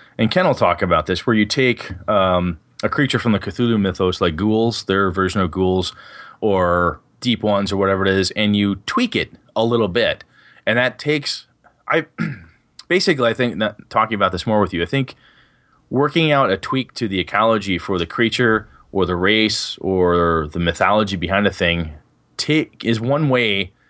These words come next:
to get some of that magic back that you've talked about, Sean, you know, where everybody knows all the monsters, like, "Oh, it's a fucking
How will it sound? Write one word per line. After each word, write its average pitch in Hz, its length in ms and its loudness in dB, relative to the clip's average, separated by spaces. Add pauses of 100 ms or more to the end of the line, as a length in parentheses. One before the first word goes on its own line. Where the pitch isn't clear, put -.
(240)
to 123 120 -4
get 113 160 0
some 120 140 0
of 107 60 0
that 90 60 0
magic 98 400 -2
back 117 200 0
that - 60 -2
you've 113 80 -2
talked 113 240 -2
about, 117 220 -2
Sean, 120 320 0
you 107 100 -4
know, 104 120 0
where 101 160 2
everybody 101 340 0
knows 98 320 -2
all 95 140 2
the 98 40 -2
monsters, 95 480 -2
like, 107 140 2
"Oh, 151 160 2
it's 120 140 -4
a 90 80 -6
fucking 98 580 -4